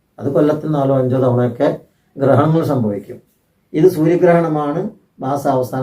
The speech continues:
ദിവസം ഉണ്ടാകുന്നത്. സൂര്യഗ്രഹണം കഴിഞ്ഞാൽ പിന്നെ പിറ്റേ ദിവസം മാസത്തിന് ദിവസമില്ല, മാസം അന്ന് കഴിഞ്ഞു. ഇതും വ്യക്തമായ പ്രപഞ്ചത്തിലെ തെളിവല്ലേ? ഇതുകൊണ്ടല്ലേ അള്ളാഹുവിൻ്റെ റസൂൽ ഒരു തവണ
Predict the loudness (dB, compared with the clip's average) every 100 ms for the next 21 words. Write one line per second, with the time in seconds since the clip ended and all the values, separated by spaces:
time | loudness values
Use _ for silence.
0 | -2 -2 -2 -4 -8 -14 -18 -20 _ _
1 | _ -2 2 4 4 4 4 4 4 4
2 | -2 -6 -6 -6 -6 -6 -2 0 2 2
3 | 2 0 0 0 -2 -2 0 2 4 2
4 | 2 4 4 2 -2 -14 _ _ _ _
5 | _ -10 -6 -4 0 2 2 2 2 2
6 | 2 -2 -8 _ _ _ _ 0 2 4
7 | 2 2 -2 -2 -2 -2 0 0 2 0
8 | -2 -2 -2 0 2 2 2 -2 -10 _
9 | _ -2 2 2 2 2 2 2 0 0
10 | 0 -2 -2 -2 0 0 -2 -4 -2 -2
11 | -2